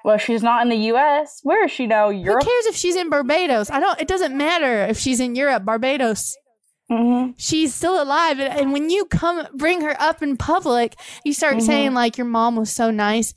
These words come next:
Speaker 2: It sounds like she has died. And then people start acting weird.
Speaker 1: Right.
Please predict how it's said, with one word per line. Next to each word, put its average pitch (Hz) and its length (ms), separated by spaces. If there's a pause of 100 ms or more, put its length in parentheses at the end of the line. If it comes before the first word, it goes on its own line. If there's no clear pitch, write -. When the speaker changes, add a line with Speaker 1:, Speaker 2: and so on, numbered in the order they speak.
(140)
Speaker 2:
It 311 60
sounds 381 220
like 370 160
she 285 240
has 240 300
died. 247 540 (800)
And 277 140
then 339 80
people 302 240
start 277 220
acting 247 360
weird. 196 320
Speaker 1:
Right. 208 320